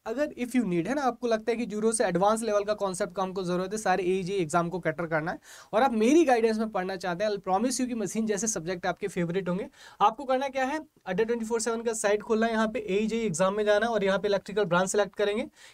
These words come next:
एई जे एग्जाम पे क्लिक करने के बाद तो यहाँ पे देखिए इंजीनियरिंग महापेक और एसएससी जेई आपको दोनों दिख जाएंगे, लेकिन मैं आपसे कहूँगा कि अभी डबल वैलिडिटी चल रहा है तो इंजीनियरिंग महापेक ले, और टारगेट बैच में और इसमें सिर्फ चार सौ पाँच सौ रुपए का अंतर है। अब देखिए यहाँ पे सिविल, इलेक्ट्रिकल, मैकेनिकल तीनों दिख जाएंगे ना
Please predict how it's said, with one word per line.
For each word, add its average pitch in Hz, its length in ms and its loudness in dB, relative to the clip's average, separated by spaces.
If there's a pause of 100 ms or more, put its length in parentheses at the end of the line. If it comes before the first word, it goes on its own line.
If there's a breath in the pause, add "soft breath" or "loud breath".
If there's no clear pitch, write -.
एई 196 120 4
जे 233 140 2
एग्जाम 202 280 0
पे 214 100 -2
क्लिक 214 160 -4
करने 202 220 0
के 208 80 0
बाद 208 160 2 (180)
तो 196 100 2
यहाँ 196 200 2
पे 233 80 2
देखिए 240 220 0
इंजीनियरिंग 226 440 2
महापेक 208 480 0
और 202 160 0
एसएससी 220 340 -2
जेई 208 200 2
आपको 214 240 2
दोनों 180 280 4
दिख 151 140 -2
जाएंगे, 147 300 -6 (320 loud breath)
लेकिन 247 240 2
मैं 294 120 4
आपसे 262 200 0
कहूँगा 254 240 0
कि 254 120 -2
अभी 247 140 -4
डबल 202 280 4
वैलिडिटी 226 460 2
चल 220 120 0
रहा 208 100 2
है 220 80 2
तो 233 140 -2
इंजीनियरिंग 214 540 0
महापेक 196 440 0
ले, 269 100 2 (360)
और 190 140 4
टारगेट 226 420 0
बैच 240 220 -2
में 262 80 -2
और 254 80 0
इसमें 247 200 -4
सिर्फ 277 160 -6
चार 220 200 2
सौ 226 100 -4
पाँच 214 200 0
सौ 202 60 -6
रुपए 180 200 -4
का 165 60 -4
अंतर 156 260 -4
है। - 100 -12 (440 loud breath)
अब 240 120 2
देखिए 311 240 0
यहाँ 247 280 2
पे 254 140 -2
सिविल, 240 300 2
इलेक्ट्रिकल, 233 460 2
मैकेनिकल 214 400 -2
तीनों 220 300 0
दिख 185 100 -2
जाएंगे 180 300 0
ना 320 120 -4